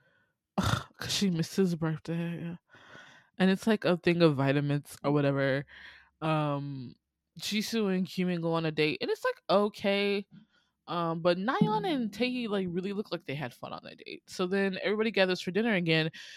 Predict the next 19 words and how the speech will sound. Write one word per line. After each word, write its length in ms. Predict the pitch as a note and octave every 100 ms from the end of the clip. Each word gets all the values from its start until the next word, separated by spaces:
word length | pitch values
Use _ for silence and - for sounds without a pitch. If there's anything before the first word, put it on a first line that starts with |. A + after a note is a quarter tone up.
| - -
and 120 | G3+
then 100 | G3+
the 60 | G3
girls 340 | F3+ G#3 A#3
receive 320 | G#3+ - G3+
messages 460 | F#3 F#3 G3 E3+ E3
to 80 | -
pick 240 | - F3+
someone 300 | - E3 D3+
to 60 | D3
go 120 | C3+
on 140 | C3+ C#3
a 60 |
date 220 | B2 A#2+
with. 220 | - C3+ -
They 160 | D3+ E3
get 180 | E3+ -
to, 80 | D3+
like, 240 | C3+ -